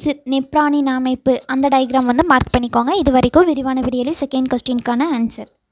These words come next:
அடுத்தது ரோமன் லெட்டர் நைன், சிந்திக்க, ஃபர்ஸ்ட் கொஸ்டின். இரைப்பை நீரில் பெப்சின் குறை-, குறைவுபட்டால் இரைப்பையில் எச்செயலானது பாதிக்கப்படும். அதுல ஆ, ஆப்ஷன்ஸ் கொடுத்துருக்காங்க. அதுல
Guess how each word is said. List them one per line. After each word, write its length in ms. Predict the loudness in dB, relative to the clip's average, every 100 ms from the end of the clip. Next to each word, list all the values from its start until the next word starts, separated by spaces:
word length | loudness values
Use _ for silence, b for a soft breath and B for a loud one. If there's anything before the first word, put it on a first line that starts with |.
| _ _ _ _ _ _
அடுத்தது 440 | -12 -8 -6 -2
ரோமன் 320 | -2 0 0
லெட்டர் 400 | -2 0 0 0 _
நைன், 340 | -10 -6 -6 -6
சிந்திக்க, 600 | -4 -4 -4 -6 -6 -4
ஃபர்ஸ்ட் 300 | -2 -2 -2 0
கொஸ்டின். 360 | 0 0 -4 -4 B B B
இரைப்பை 440 | 0 0 0 0
நீரில் 400 | 0 -2 0 -2 -4 B -2
பெப்சின் 440 | -2 -2 -8 -8 -8 -2
குறை-, 300 | 0 0 -4 _ _ _ _ -8
குறைவுபட்டால் 840 | -4 -4 -4 -6 -8 -6 -6 -4 -6 -8
இரைப்பையில் 840 | -4 -4 -4 -4 -4 -4 -2 -4 B B B
எச்செயலானது 840 | -10 -8 -4 -2 0 -2 -2 -4
பாதிக்கப்படும். 800 | -4 -4 -6 -10 -10 -8 -8 -8 _ b b -10
அதுல 320 | -4 -4 -4
ஆ, 280 | -8 -6 -6 -10 _ _ _ _ _ _ _ _ -6
ஆப்ஷன்ஸ் 440 | -4 -2 -2 -2
கொடுத்துருக்காங்க. 460 | -4 -4 -4 -2 -2
அதுல 260 | -2 0